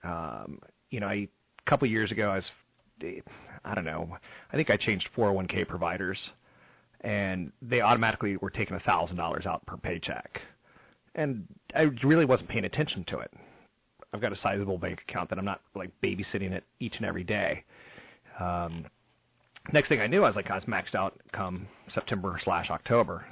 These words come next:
thousand dollars a month, two thousand times eight months, sixteen thousand.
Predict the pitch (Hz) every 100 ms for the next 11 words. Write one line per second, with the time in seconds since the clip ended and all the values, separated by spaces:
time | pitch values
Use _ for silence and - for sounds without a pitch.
0 | - 85 87 87 85 85 87 85 - -
1 | - 82 80 85 82 - 82 82 - 92
2 | 92 85 85 - - 90 - 85 82 82
3 | 85 87 85